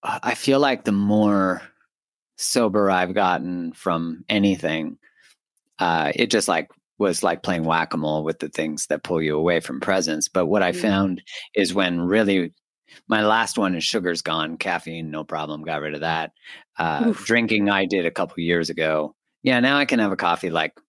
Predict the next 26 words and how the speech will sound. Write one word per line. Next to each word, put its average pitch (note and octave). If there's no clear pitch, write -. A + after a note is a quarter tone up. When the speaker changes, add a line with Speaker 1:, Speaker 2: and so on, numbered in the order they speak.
Speaker 1:
once E2+
a C#2
week, D#2
and D2+
it's -
not D#2+
a D#2
big D#2
deal. E2+
I E2
don't A#2
depend G2+
on E2
it E2
to E2
wake D#2+
up, E2+
but F2
man, F#2
I E2+
still C#3
have G2+
decaf E2
'cause E2+
I E2
love E2